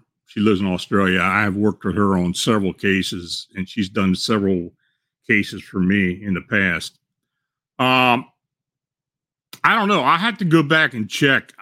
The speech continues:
if, if, if that is the case.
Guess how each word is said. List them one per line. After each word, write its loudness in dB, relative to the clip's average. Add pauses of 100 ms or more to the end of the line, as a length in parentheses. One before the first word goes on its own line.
(120)
if, 0
if, 0 (600)
if 0 (1500)
that 2
is -2
the -2
case. -2